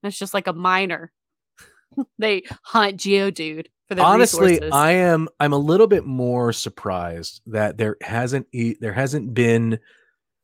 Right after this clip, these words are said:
Speaker 2: like, an alternate form, maybe, like a, like a, a, a, a, a region Geodude that basically, like, the first one was still Geodude. Maybe he, like, looked a little different, but then he turned into, like, um,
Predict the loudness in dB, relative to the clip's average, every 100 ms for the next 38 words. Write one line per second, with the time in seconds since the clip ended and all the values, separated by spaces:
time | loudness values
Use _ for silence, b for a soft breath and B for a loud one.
0 | _ -2 0 2 0 -6 _ _ _ _
1 | _ _ _ 0 4 4 4 4 6 4
2 | 4 4 6 6 6 4 4 8 8 8
3 | 6 4 4 4 4 6 6 6 6 6
4 | 4 2 0 0 0 0 -2 2 2 6
5 | 6 6 4 4 0 -6 -10 2 6 6
6 | 6 2 2 -2 B B -2 2 4 4
7 | 2 2 4 6 4 4 0 0 -2 2
8 | 2 2 2 4 4 4 2 2 2 2
9 | 2 4 2 0 2 0 2 0 0 -2
10 | -4 -2 -2 0 0 0 -2 B B -2
11 | 2 4 4 4 2 6 4 4 4 6
12 | 4 2 -6 b b 0 2 4 2 -2